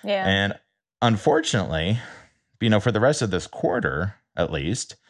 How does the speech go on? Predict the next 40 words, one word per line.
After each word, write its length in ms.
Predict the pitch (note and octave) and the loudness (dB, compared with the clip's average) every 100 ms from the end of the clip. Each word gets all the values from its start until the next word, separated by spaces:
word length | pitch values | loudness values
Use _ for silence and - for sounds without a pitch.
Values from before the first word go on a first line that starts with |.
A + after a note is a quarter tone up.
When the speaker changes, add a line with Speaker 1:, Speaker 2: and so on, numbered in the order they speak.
| _ - | _ 2
Speaker 2:
that's, 460 | A2+ D#3 - - | 2 2 -2 -8
that's 240 | - C#3+ - | -2 -2 0
not 120 | C#3 | 0
gonna 160 | A#2 | 0
be 120 | A2 G#2 | 0 0
an 100 | F2+ | 0
option 640 | G#2+ - - C#2+ C2+ - | 0 -2 -4 -8 -8 -6
anywhere 280 | G2 G2 F2+ | -2 2 2
here 140 | F2+ F2 | 0 -2
in 100 | C#2+ | -6
the 60 | |
States. 480 | - A2+ F2+ - - _ - - - - | -4 0 0 -2 -12 _ -20 -20 -18 0
You 60 | |
know, 120 | F#2 F2+ | 2 2
so 120 | F#2+ | 2
people 260 | C3 C3+ | 0 2
are 100 | A#2 | 2
going 280 | F#2+ G2+ G2 | 2 2 2
to 180 | G2 F#2 | 0 -2
have 240 | F#2+ F#2 - | 0 0 0
to 100 | E2 | -2
really 240 | F#2 F#2+ | 0 0
focus 320 | F#2 F2 E2+ | -2 -2 -2
on 120 | E2+ | -2
their 100 | E2 D2+ | -2 -2
ability 340 | D#2 E2+ E2+ | 0 0 -2
to 80 | D#2 | -4
get 320 | D#2+ D#2+ - | -4 -6 -4
their, 240 | D#2 D2+ D2 | -2 -2 -4
their 120 | D#2 | -4
message 400 | D#2+ B2+ - E2 D#2 | 0 -2 -2 -4 -2
out 180 | D2 | -2
there 160 | - D2+ | -2 -2
online. 440 | D2+ F2+ A2 G2 | -2 0 0 0
And 100 | D#2+ | -2
one 160 | E2+ F2+ | -2 -2
way 160 | F2 D#2+ | -2 -2
of 100 | D#2 | -2
doing 240 | C3 D#3+ | -2 0
that 300 | F#2 D#2+ D#2 | 0 -2 -4